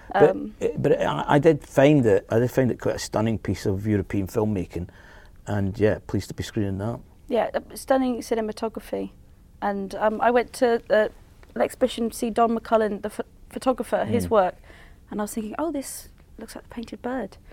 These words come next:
Speaker 2: These
Speaker 1: Mm.
Speaker 2: incredible black and white images, totally bleak,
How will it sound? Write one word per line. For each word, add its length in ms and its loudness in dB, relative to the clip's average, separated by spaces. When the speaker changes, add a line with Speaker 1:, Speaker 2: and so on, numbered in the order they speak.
Speaker 2:
These 260 -6
Speaker 1:
Mm. 60 0
Speaker 2:
incredible 920 0
black 280 0
and 80 0
white 260 -2
images, 560 -4
totally 500 -2
bleak, 560 -2